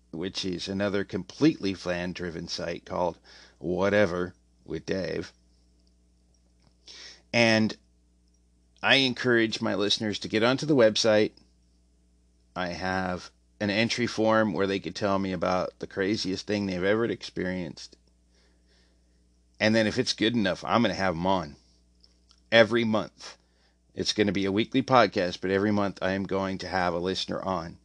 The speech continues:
to either promote their story or tell me about their story, or for us to research that story and get them answers, or maybe they've got some really great product they wanna promote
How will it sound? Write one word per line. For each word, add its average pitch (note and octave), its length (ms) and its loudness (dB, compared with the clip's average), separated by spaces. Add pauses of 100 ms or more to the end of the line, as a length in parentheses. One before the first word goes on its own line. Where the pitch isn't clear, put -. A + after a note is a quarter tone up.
(480)
to G#2 140 -4
either G2 180 0
promote G2 400 4
their A2+ 140 4
story A2 440 2
or F2 60 -4
tell G#2 280 0
me A2+ 120 2
about G#2 280 -2
their F#2 140 -2
story, F#2 560 -2 (2000)
or G#2+ 160 10
for G#2 220 0
us A2 180 0
to G2 100 -4
research G2+ 640 0
that D#2+ 220 -2
story G2 580 0 (360)
and G3 200 2
get - 280 0
them G2 260 0
answers, A2+ 680 0 (920)
or A#2+ 520 8 (1300)
maybe A#2 380 4
they've G#2 200 2
got F#2 240 0
some G2 360 -2 (100)
really G#2+ 500 2
great G2 360 -2
product F2+ 420 -2
they F#2 100 -2
wanna F2+ 220 -2
promote F2+ 480 -4